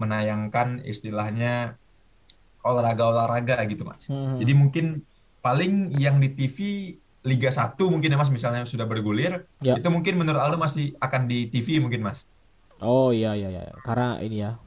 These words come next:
Speaker 1: Tapi
Speaker 2: Iya, iya, iya, iya.
Speaker 1: tapi,
Speaker 2: Hmm.
Speaker 1: ah, Liga Satu I-, Indonesia, Mas.
Speaker 2: Indonesia, Indonesia,
Speaker 1: Tapi
Speaker 2: betul.
Speaker 1: mungkin kalau untuk, eh, Ligue, Ligue ang mungkin, Mas, di Prancis, atau mungkin ada Premier League,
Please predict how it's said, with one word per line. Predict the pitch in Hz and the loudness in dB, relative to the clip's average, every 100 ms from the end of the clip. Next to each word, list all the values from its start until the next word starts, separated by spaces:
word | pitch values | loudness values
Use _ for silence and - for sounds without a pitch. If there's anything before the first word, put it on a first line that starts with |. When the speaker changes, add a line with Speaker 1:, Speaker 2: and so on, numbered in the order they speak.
| - | -18
Speaker 1:
Tapi | - - | -14 -2
Speaker 2:
Iya, | 120 131 | 2 4
iya, | 120 | 4
iya, | 110 | 0
iya. | 107 104 | -2 -4
Speaker 1:
tapi, | 101 117 160 160 156 - | -4 -4 -2 -2 -4 -8
Speaker 2:
Hmm. | 123 113 113 - | -12 -10 -12 -6
Speaker 1:
ah, | 139 135 | 0 0
Liga | 123 120 | 2 0
Satu | 131 - 127 120 | -2 -2 -4 -4
I-, | 123 135 | -4 2
Indonesia, | 135 139 139 165 | 4 4 2 2
Mas. | 135 | 2
Speaker 2:
Indonesia, | 135 131 113 | 2 2 0
Indonesia, | 113 113 110 | -2 -4 -6
Speaker 1:
Tapi | 104 | -6
Speaker 2:
betul. | 156 156 - | -6 -6 -8
Speaker 1:
mungkin | - 165 156 - _ _ _ - | -8 -8 -8 -14 _ _ _ -4
kalau | 123 127 127 120 | 0 2 0 -2
untuk, | 123 113 123 120 117 117 | -6 -4 -4 -2 -4 -6
eh, | 113 110 104 101 | -6 -4 -4 -4
Ligue, | 104 135 - - _ _ | -2 -4 -6 -20 _ _
Ligue | - 135 - 135 | -6 -6 -2 2
ang | 139 135 | 4 4
mungkin, | 123 127 | 2 -2
Mas, | 117 113 | -2 -4
di | 110 107 | -4 -4
Prancis, | 110 123 131 120 107 104 | -2 0 0 -2 -4 -4
atau | 110 110 110 | -8 -6 -6
mungkin | 107 107 113 107 104 | -6 -6 -4 -4 -2
ada | 110 101 101 | -4 -2 -2
Premier | 98 110 104 120 | -2 -2 0 0
League, | 143 127 120 117 | 0 0 -2 -6